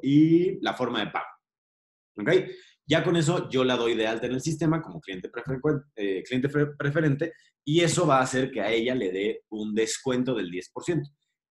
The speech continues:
¿Eso por qué me sirvió a mí? Pues porque, este, porque entonces voy a tener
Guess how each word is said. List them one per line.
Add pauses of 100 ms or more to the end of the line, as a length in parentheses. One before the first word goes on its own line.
¿Eso
por
qué
me
sirvió
a
mí? (120)
Pues
porque, (140)
este, (380)
porque
entonces
voy
a
tener